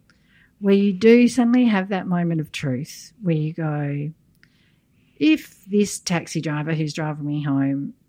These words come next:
you know, late at night decided to do something, would I have a leg to stand on in court?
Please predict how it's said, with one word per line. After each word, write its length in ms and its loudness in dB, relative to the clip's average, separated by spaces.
you 160 2
know, 100 2
late 300 -2
at 140 -8
night 400 -4
decided 480 -6
to 80 -8
do 200 -6
something, 460 -6
would 160 2
I 80 2
have 140 0
a 40 -2
leg 300 -2
to 100 -14
stand 300 0
on 100 0
in 140 -4
court? 540 -10